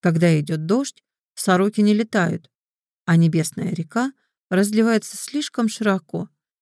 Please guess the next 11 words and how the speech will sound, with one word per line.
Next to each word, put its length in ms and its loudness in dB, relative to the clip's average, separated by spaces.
и 100 0
приходится 720 -2
бедным 400 0
супругам 640 -6
ждать 400 -8
ещё 260 -6
целый 400 -4
год 320 -2
до 120 -8
следующей 680 -6
встречи. 640 -12